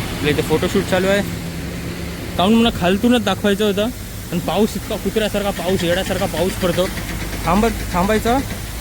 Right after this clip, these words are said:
नावच ना घेत पाऊस. दम ते असा लागतो, येड्यासारखा दम लागतो आता चढायला. खाल्लं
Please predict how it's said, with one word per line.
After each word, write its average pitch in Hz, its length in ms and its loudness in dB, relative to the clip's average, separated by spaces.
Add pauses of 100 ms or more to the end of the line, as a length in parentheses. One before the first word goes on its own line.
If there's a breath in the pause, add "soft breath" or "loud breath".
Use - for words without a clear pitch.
(520)
नावच 240 300 4
ना 220 140 4
घेत 143 240 0 (360)
पाऊस. 147 220 2 (540)
दम 196 180 -2 (120)
ते 220 40 -2
असा 208 260 -2
लागतो, 214 240 -4
येड्यासारखा 196 500 -2
दम 160 200 -4
लागतो 135 240 -4
आता 120 200 -8 (840)
चढायला. 180 320 0 (120)
खाल्लं 190 260 2